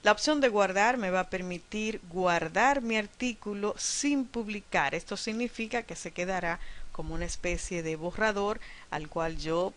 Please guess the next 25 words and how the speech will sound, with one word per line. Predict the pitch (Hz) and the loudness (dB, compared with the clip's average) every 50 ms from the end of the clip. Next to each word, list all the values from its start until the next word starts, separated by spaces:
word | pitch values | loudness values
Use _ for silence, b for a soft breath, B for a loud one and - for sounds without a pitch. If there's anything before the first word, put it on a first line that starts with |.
| - | -6
podré | - 151 160 156 156 165 170 180 180 190 - - - - | -6 -4 -2 -2 0 0 2 2 0 0 -2 -6 -8 -4
volver, | 170 160 147 151 170 208 208 208 214 214 233 - B B B B B B - | -4 -4 -4 -2 0 2 2 2 2 0 -2 -8 B B B B B B -6
modificarle, | 175 170 170 165 170 165 - 185 165 - - 190 196 190 185 208 226 233 | -4 -2 -2 -2 -2 -4 -4 -6 -4 2 6 6 6 6 6 2 0 0
arreglarle | 208 175 170 165 160 160 165 175 180 185 180 185 196 190 180 - - | 0 0 -2 -4 -4 0 2 4 4 4 2 0 -2 -4 -4 -4 -4
lo | - 175 165 160 156 | -6 -4 -4 -4 -4
que | - 170 175 | -2 -2 0
desee | 202 226 - - - 220 220 226 | 0 0 0 0 0 2 2 2
y | - 214 | 2 0
entonces | 185 180 - - 170 180 185 185 - - - 185 175 - - - B B B B B B B | 0 0 0 0 0 0 0 0 -2 -4 -4 -4 -4 -6 -10 -12 B B B B B B B
vuelvo | 147 147 160 180 180 180 190 185 202 214 - - | -10 -2 2 4 4 4 4 4 2 2 2 2
a | - 165 | 0 -2
este | 160 - - 185 | -2 -4 -4 -2
botón | 214 233 233 - 233 240 254 262 233 | 0 -2 0 2 2 2 2 2 2
de | 185 165 | 0 -2
publicar. | - - 190 185 175 185 170 165 - - - 71 - - | -2 -2 -4 -2 -2 -2 -4 -4 -2 0 0 0 0 0
En | 190 220 | -2 -2
este | 233 - - 285 262 | -2 -2 -2 -2 2
caso, | - 247 233 233 233 - - 269 269 - B B B B B B B B B - - - | 4 4 4 4 4 2 0 -2 -2 -2 B B B B B B B B B -18 -10 -8
eh, | 170 170 165 160 | -6 -4 -2 -2
al | 160 160 | -2 -2
hacer | 160 - - - 208 208 208 | -4 -4 0 0 0 0 0
clic | - - 220 214 208 214 | -2 -6 -6 -4 -4 -4
en | 208 196 | -6 -6
publicar, | - - 214 196 214 220 214 - - 202 190 190 196 196 - - - - - - - - - - - | -6 -6 -6 -4 -4 -4 -6 -4 0 2 4 4 4 2 -2 -8 -12 -18 -20 -20 -20 -20 -20 -18 -12
mi | - 175 170 180 190 208 233 247 262 269 | -10 -6 -4 -2 -2 0 2 2 0 0